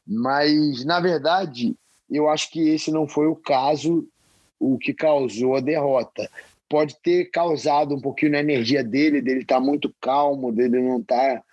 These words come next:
Acho que o, até o, o, o Dustin falou que a, a aura dele, né, aquela, aquela energia dele não tava lá. Isso aí pode ter ajudado, essa energia não tá lá. Mas o que eu acho o principal foi ele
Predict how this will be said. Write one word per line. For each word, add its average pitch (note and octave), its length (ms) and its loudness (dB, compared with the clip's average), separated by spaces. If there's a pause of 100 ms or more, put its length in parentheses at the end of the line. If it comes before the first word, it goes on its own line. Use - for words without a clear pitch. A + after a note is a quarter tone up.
(380)
Acho - 200 0
que C3+ 140 0
o, C3 360 2
até D3 300 0
o, E3+ 40 2
o, C#3+ 640 0
o C#3 40 2
Dustin C#3 460 0
falou A#2+ 320 0
que B2+ 160 -2
a, A#2 260 0
a G#2+ 100 -2
aura C#3 520 2
dele, B2+ 320 0
né, A#2+ 160 0
aquela, A#2+ 480 0 (460)
aquela A#2+ 460 0 (260)
energia C#3 440 2
dele D3 220 2
não C3+ 160 -2
tava D3+ 380 0
lá. A2+ 220 0
Isso D3 280 0
aí C#3+ 100 2
pode C#3+ 360 -2
ter C#3+ 360 0
ajudado, B2+ 680 0
essa C3 160 -2
energia B2+ 300 2
não B2 120 -2
tá A#2+ 160 0
lá. A#2 340 2 (560)
Mas A#2+ 340 0
o A#2+ 40 -2
que C3+ 140 -2
eu C#3+ 120 4
acho C#3+ 240 0
o C#3 40 -2
principal D#3 640 0
foi D3 240 0
ele D3+ 540 2